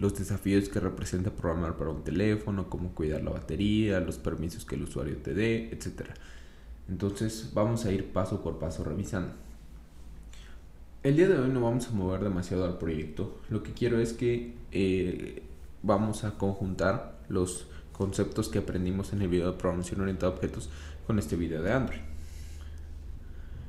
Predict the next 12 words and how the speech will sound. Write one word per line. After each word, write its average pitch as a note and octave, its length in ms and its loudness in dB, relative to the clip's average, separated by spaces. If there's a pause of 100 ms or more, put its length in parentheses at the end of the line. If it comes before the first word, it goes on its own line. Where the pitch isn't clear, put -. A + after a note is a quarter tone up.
(1200)
Este G3+ 440 4
activity - 560 4
que A#2+ 160 6
nos A2 340 2
ofreció A#2 500 2
crear A#2+ 300 4
Android A2+ 460 4
al G#2 100 2
final G#2 500 2 (280)
es A2+ 340 2 (300)
una A2+ 260 4
clase. - 340 2